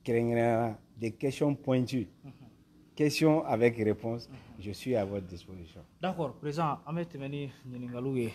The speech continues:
Speaker 2: An y'a ye k'a fɔ M cinq ko in kɔnɔna la toujours,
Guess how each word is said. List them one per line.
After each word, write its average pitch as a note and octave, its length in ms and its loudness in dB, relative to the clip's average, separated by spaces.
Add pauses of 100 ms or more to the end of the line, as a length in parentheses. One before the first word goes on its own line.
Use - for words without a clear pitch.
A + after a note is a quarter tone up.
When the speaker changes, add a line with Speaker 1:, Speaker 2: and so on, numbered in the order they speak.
Speaker 2:
An C#3 80 -2
y'a D#3 160 2
ye D3 80 2
k'a A#2 180 -6
fɔ A#2 520 -2
M D3 120 -4
cinq D3 280 0
ko C#3+ 140 0
in C3 100 2
kɔnɔna B2 300 -4
la A2 140 -4
toujours, B2+ 480 -4